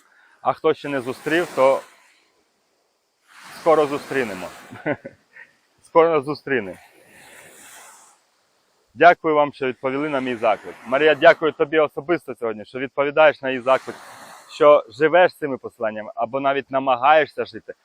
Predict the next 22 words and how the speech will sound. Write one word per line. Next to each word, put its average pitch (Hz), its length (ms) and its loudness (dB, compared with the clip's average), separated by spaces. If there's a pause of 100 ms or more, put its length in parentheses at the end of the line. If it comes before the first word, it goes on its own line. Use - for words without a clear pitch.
(160)
або 135 360 -2 (120)
думаєш, 185 560 -4
як 139 120 -4 (100)
цими 117 220 -8
жити. 95 340 -14 (480)
Знаєте, 139 480 0 (840)
думка 151 420 -2
важлива. 101 520 -4
Якщо 131 240 -4
ти 165 120 -2
вже 151 180 -2
думаєш, 202 460 2
як 170 140 2 (420)
жити 139 380 -6
свято, 113 460 0 (340)
вже 135 420 -2 (840)
плануєш 180 600 4
над 151 240 -4
цим, 123 260 -8 (320)
роздумуєш 160 720 -4
над 143 160 -6
цим, 120 200 -8